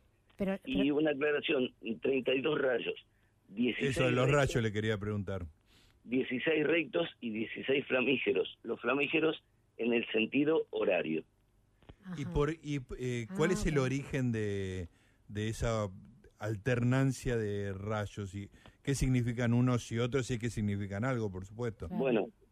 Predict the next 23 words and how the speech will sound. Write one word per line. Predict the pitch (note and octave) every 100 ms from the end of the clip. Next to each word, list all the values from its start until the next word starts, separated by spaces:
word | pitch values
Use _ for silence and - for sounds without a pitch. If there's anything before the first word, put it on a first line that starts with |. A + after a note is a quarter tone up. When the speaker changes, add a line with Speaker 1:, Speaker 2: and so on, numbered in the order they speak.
| -
Speaker 2:
eh, | G#2+ - -
hay, | C3+ C#3 C#3 C3 A#2+
hay | A#2 B2+
dos | D#3 F3
respuestas | D#3 - - - A2 -
a | -
esa | G2+ -
pregunta. | F#2+ G2+ F2 -
Primero, | - C#3+ F#3 C#3 G2+ - _ _ _
el | G2 F#2+ F#2+ F2+ F2+ F2 E2 E2 -
sol | D3 F3
está | - D3+ -
sacado | B2+ C#3 D#3 D3+ D#3 C#3+
de | A#2
la | G2
primer | - A#2+ B2
moneda | B2+ C3 C#3+ D#3 D#3+ - -
que | G2+ G2+
hacían | - B2+ D3 D3
los | A#2+ -
hijos | D3 - C3+ A#2+
del | A2 G2
sol. | - C#3 A2+